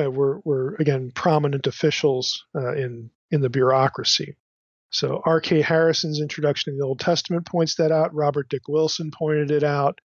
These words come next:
uh, in, in his work at, at the turn of the century, uh, turn of the twentieth century. Um, again, it,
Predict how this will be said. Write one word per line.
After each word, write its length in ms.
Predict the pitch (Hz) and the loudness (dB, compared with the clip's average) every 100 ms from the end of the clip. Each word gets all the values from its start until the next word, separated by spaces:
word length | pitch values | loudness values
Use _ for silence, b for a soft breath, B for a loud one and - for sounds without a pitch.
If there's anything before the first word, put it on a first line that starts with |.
| _ _ _ _ - | _ _ _ _ -6
uh, 300 | 139 131 165 | -4 -4 -4
in, 80 | 151 | -4
in 180 | 156 139 | -6 -2
his 260 | 156 139 | -2 0
work 280 | 139 147 143 | 0 0 0
at, 100 | 135 - | -4 -4
at 100 | 147 | -4
the 100 | 147 | -4
turn 200 | - 147 | -2 0
of 60 | 143 | 2
the 80 | 139 | 2
century, 680 | - 143 139 143 135 131 - _ _ _ - | 0 0 0 0 -2 -4 -8 _ _ _ -8
uh, 120 | 139 - | -6 -2
turn 160 | - | 0
of 60 | 151 | 2
the 60 | 139 | 0
twentieth 420 | - 143 139 135 | 0 0 2 2
century. 640 | - 139 - 143 135 139 | 0 0 -2 -2 0 0
Um, 400 | 208 143 131 131 - _ - | 0 -2 -4 -8 -14 _ -2
again, 200 | 165 160 | 0 2
it, 120 | 165 | 0